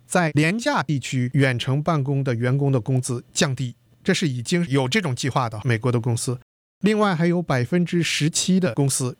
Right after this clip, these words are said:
正在考虑这样做，就是如果一个员工要在家上班，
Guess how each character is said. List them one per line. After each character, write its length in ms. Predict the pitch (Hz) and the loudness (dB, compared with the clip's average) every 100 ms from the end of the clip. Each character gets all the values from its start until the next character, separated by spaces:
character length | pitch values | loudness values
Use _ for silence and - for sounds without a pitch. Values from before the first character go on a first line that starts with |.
| - | -4
正 160 | - 165 | -2 0
在 160 | 156 | 0
考 240 | 135 - 104 | -2 -4 -4
虑 140 | 135 | -2
这 100 | 127 | 0
样 140 | 117 | -2
做， 240 | 107 117 - _ _ _ | -2 -8 -10 _ _ _
就 100 | 147 | -2
是 200 | 135 127 | 0 -2
如 200 | - 165 | 2 0
果 220 | 202 143 117 | 2 -2 2
一 100 | 139 | 2
个 140 | 165 | 2
员 180 | 143 147 | 2 2
工 240 | 147 139 139 | 0 -2 0
要 120 | 170 | 0
在 140 | 180 | 0
家 180 | 160 190 | 0 0
上 240 | 202 185 127 | 0 0 0
班， 240 | 120 117 | -2 -4